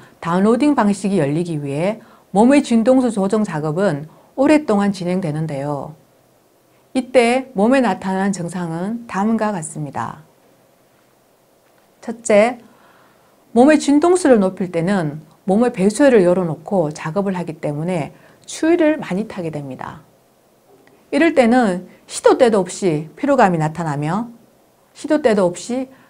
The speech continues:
감기 증상이 나타나는 허약 체질이 됩니다.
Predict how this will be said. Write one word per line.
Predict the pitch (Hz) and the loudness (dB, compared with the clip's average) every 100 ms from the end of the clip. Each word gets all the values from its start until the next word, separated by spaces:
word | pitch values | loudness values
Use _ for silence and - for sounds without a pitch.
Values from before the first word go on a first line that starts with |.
| - | -14
감기 | - 196 240 311 | 0 2 4 4
증상이 | 233 185 165 156 | 2 0 -2 -2
나타나는 | 147 175 160 156 190 214 - - - | -4 -6 -4 -2 -4 -6 -12 -20 -2
허약 | 349 302 - | 2 2 0
체질이 | 214 165 151 | -8 -6 -8
됩니다. | 135 127 120 - - | -10 -12 -14 -14 -18